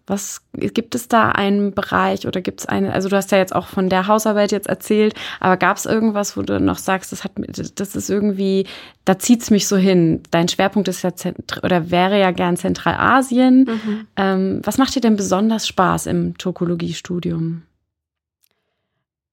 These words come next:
Speaker 2: Also nicht nur im Türkologiestudium, generell, ähm, finde ich Sprachentwicklung sehr interessant.
Speaker 1: Mhm.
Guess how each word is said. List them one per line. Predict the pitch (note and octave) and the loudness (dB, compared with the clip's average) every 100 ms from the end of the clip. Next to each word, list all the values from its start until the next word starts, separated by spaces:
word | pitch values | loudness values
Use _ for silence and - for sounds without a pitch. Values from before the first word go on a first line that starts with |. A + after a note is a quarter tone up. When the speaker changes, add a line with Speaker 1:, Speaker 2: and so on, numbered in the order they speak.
| _ _ _ - | _ _ _ -12
Speaker 2:
Also | F#3+ F#3+ | -4 -2
nicht | G#3+ A3 | 0 2
nur | F#3 | 0
im | |
Türkologiestudium, | F#3 F#3 - F#3+ G3+ G#3+ C4 - G3+ F#3+ F#3+ F#3 F#3 | 0 -6 -6 -4 -2 -2 -2 -2 0 4 6 6 4
generell, | F#3 F#3 G3 G#3+ A3 G3+ - | 4 4 4 4 4 2 4
ähm, | F#3 F3+ F3+ F#3+ G#3 _ - - | 4 6 4 2 0 _ -20 -6
finde | - G3 | 0 2
ich | F#3+ | 2
Sprachentwicklung | - - G#3+ G#3 - - F#3+ - G#3+ - G3+ G3 | -2 -2 0 0 -2 0 0 2 -4 0 4 4
sehr | G3 F#3+ | 2 0
interessant. | F#3+ - - G3+ A#3+ - _ _ - | 0 -2 -2 0 -2 -6 _ _ -16
Speaker 1:
Mhm. | F#3+ F3+ | -12 -10